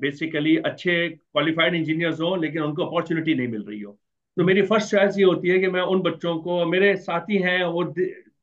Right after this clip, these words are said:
वो सब मुझे जानते हैं कि मैंने उन लोगों को बड़ी मेहनत करके उनको काफी, अ, काम वाम सिखा के और माशाल्लाह बड़ी-बड़ी,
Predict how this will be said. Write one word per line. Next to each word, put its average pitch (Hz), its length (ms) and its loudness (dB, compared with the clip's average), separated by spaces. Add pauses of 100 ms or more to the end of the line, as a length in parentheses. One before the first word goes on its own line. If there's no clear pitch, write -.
(280)
वो 214 220 2
सब 226 180 2
मुझे 196 240 6
जानते 131 300 2
हैं 101 200 -4 (380)
कि 185 80 4
मैंने 190 460 4
उन 170 240 2
लोगों 165 300 4
को 165 280 0
बड़ी 190 200 4
मेहनत 165 340 0
करके 160 420 -2
उनको 147 360 -2
काफी, 165 540 0
अ, 139 720 0
काम 143 180 2
वाम 147 160 4
सिखा 135 340 -4
के 143 280 0
और 135 120 -2
माशाल्लाह 131 480 0
बड़ी-बड़ी, 139 500 0